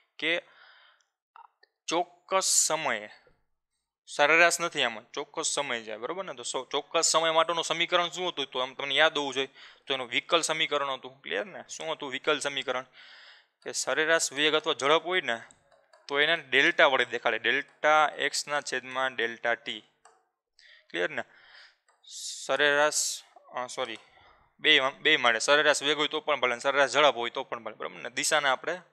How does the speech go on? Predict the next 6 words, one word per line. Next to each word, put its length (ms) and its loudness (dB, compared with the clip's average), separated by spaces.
અવગણીએ 480 -2
છીએ. 160 -14
જ્યારે 260 2
ચોક્કસ 600 -4
અથવા 180 0
તત્કાલીન, 680 2